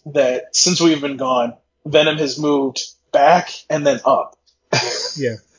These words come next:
Speaker 1: It went from, what was it, like, it was supposed to be, I think, either last weekend or this weekend it was supposed to play. And it got moved back into, like, October fifteenth, and then they saw how Shang-Chi did,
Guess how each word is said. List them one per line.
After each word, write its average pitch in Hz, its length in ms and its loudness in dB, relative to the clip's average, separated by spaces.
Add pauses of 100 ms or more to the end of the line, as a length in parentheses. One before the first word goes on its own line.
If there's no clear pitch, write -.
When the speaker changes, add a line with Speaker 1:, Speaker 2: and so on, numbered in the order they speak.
(640)
Speaker 1:
It 180 160 6
went 185 240 2
from, 151 400 0
what 135 180 0
was 123 180 -6
it, 101 140 -8
like, 120 220 -2
it 139 40 -6
was 139 100 -4
supposed 160 220 2
to 147 40 -6
be, 139 220 4
I - 20 4
think, 131 300 -4 (360)
either 143 280 4
last 113 460 4
weekend 175 380 0
or 127 200 2
this 160 280 2
weekend 131 280 -2
it 113 40 -6
was 113 140 -4
supposed 123 220 -2
to - 60 -18
play. - 480 -2 (360)
And 123 140 4
it 123 40 0
got 143 220 6
moved 151 240 0
back 147 320 4
into, 135 380 -8
like, 120 200 0
October 143 480 0
fifteenth, 143 600 -2
and 127 120 2
then 147 120 0
they 151 80 6
saw 165 260 6
how 151 220 2
Shang-Chi 151 760 -4
did, 110 300 0